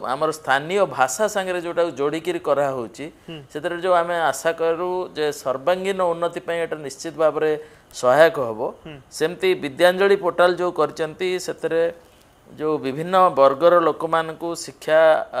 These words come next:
Speaker 1: ବ୍ୟବସ୍ଥା ଭିତରକୁ ଟାଣିବା ପାଇଁ ଏବଂ ଜାତୀୟ ଶିକ୍ଷାନୀତିର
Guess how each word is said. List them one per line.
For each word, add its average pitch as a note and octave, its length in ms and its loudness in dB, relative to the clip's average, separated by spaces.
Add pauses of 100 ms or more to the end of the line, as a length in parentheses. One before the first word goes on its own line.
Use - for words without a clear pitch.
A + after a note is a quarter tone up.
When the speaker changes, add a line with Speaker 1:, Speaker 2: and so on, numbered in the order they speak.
Speaker 1:
ବ୍ୟବସ୍ଥା C3 540 -2
ଭିତରକୁ E3 360 -6
ଟାଣିବା D3 400 0
ପାଇଁ G2 240 -8 (560)
ଏବଂ C#3 280 -4
ଜାତୀୟ C3 440 2
ଶିକ୍ଷାନୀତିର E3+ 800 -6